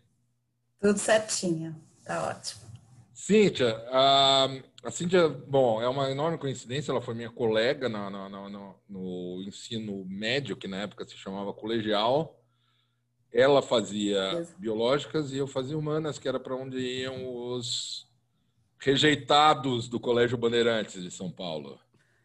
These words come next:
Speaker 2: Mas tudo bem, hoje ela tem uma enorme consultoria e eu estou aqui a entrevistando porque eu fiz uma nota que deu alguma repercussão na minha coluna sobre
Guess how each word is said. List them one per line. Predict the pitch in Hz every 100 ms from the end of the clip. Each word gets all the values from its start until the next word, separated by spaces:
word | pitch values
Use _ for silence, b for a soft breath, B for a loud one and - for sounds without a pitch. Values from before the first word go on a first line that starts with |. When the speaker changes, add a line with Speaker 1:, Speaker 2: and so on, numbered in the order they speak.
| _ -
Speaker 2:
Mas | 120 123 -
tudo | - 135 104
bem, | 104 90 80 82 104
hoje | 127 120
ela | 113 117
tem | 117 120 117 117
uma | 113
enorme | 127 151 160
consultoria | 160 147 175 180 170 208 220 190 - _ _ _ _ _ _ _ _ _
e | 147
eu | 160
estou | 156 - 180 170
aqui | 165 180 190 185 _ _ _ _ _ _
a | 143
entrevistando | 143 160 156 - 185 185
porque | 185 170 214 175
eu | 160
fiz | 160 160 143
uma | 139 127
nota | 127 143 170 170 120 104 98 _ _ _
que | - 113
deu | 107 117
alguma | 113 165
repercussão | 151 143 120 123 - 113
na | 123
minha | 113 90
coluna | 98 101 113 131 120
sobre | - 117 117 123 123 123 120 120 120 120 120